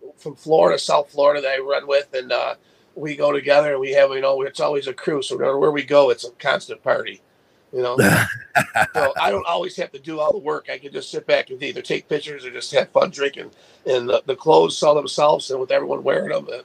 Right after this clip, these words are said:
Speaker 1: all my buddies, it, it's always a party wherever we go.
Speaker 2: Right.
Speaker 1: You know, strip
Speaker 2: Now,
Speaker 1: clubs,
Speaker 2: how
Speaker 1: you know, it's easy going. We walk in there, the girls always want the hats. It's an easy, it's a, it's a no-brainer. You know,
Speaker 2: Right.
Speaker 1: you start giving 'em out.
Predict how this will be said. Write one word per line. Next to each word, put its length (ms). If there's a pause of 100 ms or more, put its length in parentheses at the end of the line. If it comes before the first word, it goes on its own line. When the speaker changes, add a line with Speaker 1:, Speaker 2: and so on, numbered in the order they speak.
Speaker 1:
all 120
my 120
buddies, 400
it, 320
it's 160
always 240
a 40
party 320
wherever 220
we 120
go. 220 (720)
Speaker 2:
Right. 460
Speaker 1:
You 80
know, 100 (240)
strip 240
Speaker 2:
Now, 140
Speaker 1:
clubs, 80
Speaker 2:
how 100
Speaker 1:
you 60
know, 200
it's 260
easy 340
going. 240
We 100
walk 320
in 120
there, 300
the 100
girls 320
always 240
want 180
the 80
hats. 320
It's 140
an 80
easy, 240
it's 120
a, 100
it's 180
a 40
no-brainer. 520 (720)
You 100
know, 60
Speaker 2:
Right. 560
Speaker 1:
you 80
start 340
giving 240
'em 100
out. 420